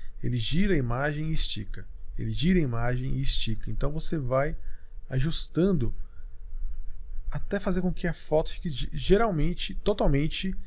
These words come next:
virada pra você, né? Virada pra o seu interesse. E o girar, o que ele faz? Ele gira,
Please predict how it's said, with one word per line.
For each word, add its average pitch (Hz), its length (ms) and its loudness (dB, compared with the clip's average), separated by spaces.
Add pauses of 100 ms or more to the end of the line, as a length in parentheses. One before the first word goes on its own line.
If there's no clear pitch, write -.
(220)
virada 147 420 6
pra 160 140 0
você, 156 440 2 (240)
né? 113 140 -2
Virada 117 320 2
pra 131 400 2 (340)
o - 40 -6
seu 190 260 4
interesse. - 560 0 (2000)
E 220 80 6
o 240 60 6
girar, 226 420 6
o - 40 0
que 233 60 2
ele 190 100 0
faz? 101 440 0
Ele 233 160 0
gira, 151 400 2